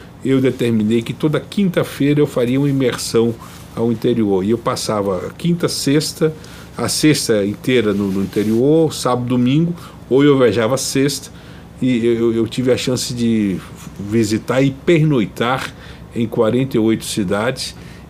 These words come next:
e eu sentia que muitas vezes eu era a primeira vez que um secretário de Estado pernoitava na cidade, porque a pessoa chegava de helicóptero, de carro, fazia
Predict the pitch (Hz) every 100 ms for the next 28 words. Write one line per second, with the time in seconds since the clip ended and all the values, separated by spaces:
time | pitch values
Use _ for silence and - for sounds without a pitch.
0 | - 135 139 - 139 - - 135 135 139
1 | 151 156 127 107 131 143 151 151 151 151
2 | 143 156 160 131 135 - 147 151 147 127
3 | 127 120 117 - 127 131 147 160 160 143
4 | - 139 147 151 - 120 117 95 - 147
5 | - 165 - 147 127 131 135 143 139 -
6 | 165 165 147 131 170 175 165 170 131 135
7 | 139 123